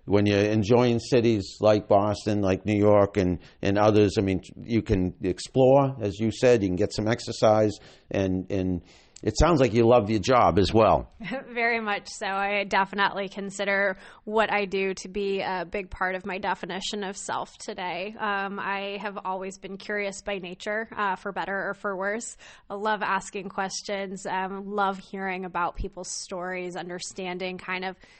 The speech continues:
Speaker 2: how they develop favorites or dislikes for things. And so very curious, and I think that my career has been rooted in that curiosity and creativity.
Speaker 1: So well said, Casey.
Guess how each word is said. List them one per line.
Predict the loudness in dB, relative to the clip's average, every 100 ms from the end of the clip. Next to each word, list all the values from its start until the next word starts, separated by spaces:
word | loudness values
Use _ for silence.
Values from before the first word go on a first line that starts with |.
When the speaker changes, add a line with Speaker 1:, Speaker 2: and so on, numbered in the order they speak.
| _ _
Speaker 2:
how | -12 -6 -4 -4
they | -6
develop | -6 -8 -4 -2 -2 -4 -6 _ _ _ _
favorites | _ -4 -2 -4 -8 -12 -18 -10
or | -4 -4 -4
dislikes | -8 -12 -12 -12 -12 -12 -14
for | -12 -12
things. | -10 -12 -12 -14 -12
And | -12
so | -8 -8
very | -6 -6 -8
curious, | -8 -10 -8 -10 -12
and | -12
I |
think | -12 -14 -14
that | -14
my | -14
career | -12 -8 -8
has | -8 -10
been | -10
rooted | -8 -8 -8 -10
in | -10
that | -10 -10
curiosity | -8 -6 -6 -8 -10 -12 -12
and | -12
creativity. | -12 -14 -12 -14 -16 -16 -16 -18 _ _ _ _ _ _ -20 -20 -20 -20 -18
Speaker 1:
So | 2 4
well | 6 4
said, | 4 2 2 -4 -8
Casey. | 0 0 0 -4